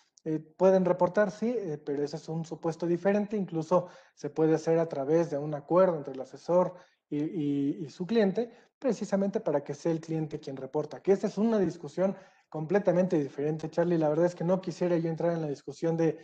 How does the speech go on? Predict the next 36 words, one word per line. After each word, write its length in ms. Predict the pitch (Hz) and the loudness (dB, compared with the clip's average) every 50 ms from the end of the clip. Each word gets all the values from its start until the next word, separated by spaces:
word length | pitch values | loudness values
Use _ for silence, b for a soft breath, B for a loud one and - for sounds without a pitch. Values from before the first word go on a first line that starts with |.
| B B B B B | B B B B B
qué 200 | - 185 185 190 | 4 6 6 8
es 120 | 190 175 175 | 6 4 2
mejor 380 | 165 156 - - 170 170 165 | -4 -4 -2 0 0 0 0
o 100 | 160 - | 0 -2
qué 120 | - 170 165 | -2 -4 -2
no, 280 | 160 165 196 277 - b b b b b b b b _ | -2 -2 -4 -4 -6 b b b b b b b b _
porque 220 | 170 151 147 - | -6 -4 -4 -4
al 60 | 147 | -6
final 260 | - 156 156 180 185 | -6 -2 0 0 2
del 140 | 185 185 180 | 2 2 0
día 260 | 180 190 185 180 180 | 2 2 2 2 2
creo 200 | 180 170 170 170 | 2 0 -2 0
que, 340 | 170 180 180 196 185 - - _ | 0 -2 -2 -2 -4 -10 -14 _
eh, 280 | 156 143 147 151 185 208 | -6 -4 -4 -4 -4 -8
es 140 | 175 147 - | -10 -10 -4
caso 280 | - 180 170 - 170 | -4 -4 -2 -2 -6
por 180 | 160 - 139 139 | -6 -6 -10 -2
caso 420 | - 165 165 156 - 180 175 175 B B B B _ | 0 0 0 0 0 -4 -4 -4 B B B B _
y 100 | - 156 151 | -10 -10 -6
tiene 260 | - 165 165 175 165 | -4 -2 -2 -2 -2
que 100 | - 170 | -2 -4
analizarlo 840 | 165 165 156 147 139 - - 160 156 156 165 165 165 - - _ _ | -4 -2 -4 -6 -8 -6 -6 -4 -2 0 -2 -2 -4 -8 -18 _ _
cada 420 | _ - 185 180 180 180 175 170 165 | _ 4 6 6 6 4 2 0 -2
uno 260 | 170 170 170 170 165 | -4 -6 -8 -8 -8
de 80 | 151 143 | -6 -6
los 200 | 139 131 - - | -8 -8 -10 -14
asesores 600 | 123 - - - - - 160 156 165 160 160 B B B B B | -16 -16 -16 -12 -4 -2 0 0 0 0 -2 B B B B B
respecto 440 | _ 160 135 - - 147 - - 151 | _ -12 -10 -8 -10 -10 -6 -6 -6
de 180 | 139 143 139 147 | -4 -4 -8 0
cada 360 | - 175 165 160 160 151 147 | 2 4 4 4 4 2 0
uno 240 | 147 151 151 151 147 | -2 -4 -6 -6 -8
de 100 | 147 - | -10 -12
sus 200 | - - 131 - | -14 -20 -20 -16
clientes, 440 | - 139 131 131 127 117 127 123 139 | -14 -12 -10 -10 -10 -12 -14 -10 -4
¿no? 160 | 160 190 196 | -4 -2 -2
Entonces, 420 | 165 156 - 180 175 190 180 185 | -2 -4 -6 -2 -2 -2 -2 -4